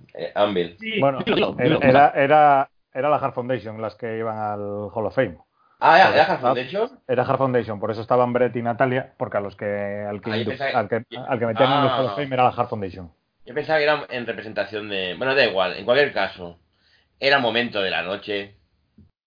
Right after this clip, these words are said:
Speaker 1: era momento de la noche, lo podíamos haber dejado ahí el Hall of Fame y tienes que meter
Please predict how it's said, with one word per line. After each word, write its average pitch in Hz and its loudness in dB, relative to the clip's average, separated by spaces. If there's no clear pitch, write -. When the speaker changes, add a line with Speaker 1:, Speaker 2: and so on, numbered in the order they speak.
Speaker 1:
era 131 0
momento 110 -4
de 98 0
la 90 0
noche, 104 -4
lo 92 -10
podíamos 120 0
haber 110 2
dejado 101 2
ahí 98 2
el 95 -2
Hall 95 0
of 87 -4
Fame 107 -4
y 87 -16
tienes 113 -6
que 113 -2
meter 104 -2